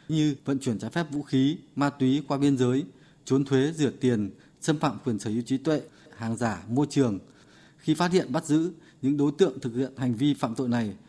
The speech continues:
cơ quan hải quan phải chuyển cho cơ quan điều tra mất rất nhiều thời gian. Hai là trong hoạt động tổ chức điều tra hình sự, việc thu giữ, bảo quản, sử dụng vật chứng để phục vụ công tác điều tra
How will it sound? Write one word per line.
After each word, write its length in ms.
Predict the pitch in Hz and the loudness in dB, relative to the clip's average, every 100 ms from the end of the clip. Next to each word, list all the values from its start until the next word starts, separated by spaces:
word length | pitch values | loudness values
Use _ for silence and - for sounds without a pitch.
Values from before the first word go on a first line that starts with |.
| - _ | -20 _
cơ 120 | 147 135 | -2 2
quan 160 | 151 | 2
hải 120 | 135 104 | 0 -4
quan 180 | 139 135 | -2 -2
phải 120 | 120 - | -4 -4
chuyển 240 | 123 90 - | -4 -4 -8
cho 120 | - 123 | -14 -4
cơ 140 | 139 - | -4 0
quan 200 | 139 131 | 0 0
điều 120 | 110 | 0
tra 320 | 135 135 123 - - - | -2 -2 -4 -10 -20 -6
mất 160 | 147 185 - | -6 -6 -6
rất 160 | 160 175 | -6 0
nhiều 140 | 139 | 0
thời 140 | 117 110 | 0 -2
gian. 240 | 131 135 - _ | 0 -2 -4 _
Hai 360 | - 143 147 139 | -4 -2 0 0
là 220 | 127 117 - _ - | 0 -4 -8 _ -6
trong 160 | 143 | -2
hoạt 140 | 143 117 | -2 -2
động 160 | 123 | -4
tổ 120 | 110 98 | -4 -6
chức 200 | 175 139 | -4 0
điều 120 | 123 | 0
tra 180 | 139 139 | 2 0
hình 140 | 120 | 0
sự, 280 | - 151 180 - - _ | 2 2 0 -14 -20 _
việc 120 | 123 - | -6 -4
thu 180 | 160 170 | -2 2
giữ, 240 | 143 170 | 2 0
bảo 180 | - 113 | 0 -4
quản, 300 | - 120 92 - | -2 -4 -4 -8
sử 160 | 113 | -6
dụng 180 | 101 135 | -2 -2
vật 120 | 117 - | -2 0
chứng 240 | 127 135 | 2 2
để 100 | 151 | 0
phục 200 | - 120 | -4 -2
vụ 160 | 139 117 | -2 -2
công 120 | 147 | -2
tác 200 | 139 170 | 0 -2
điều 140 | 160 123 | 0 -2
tra 320 | 139 135 | 0 -2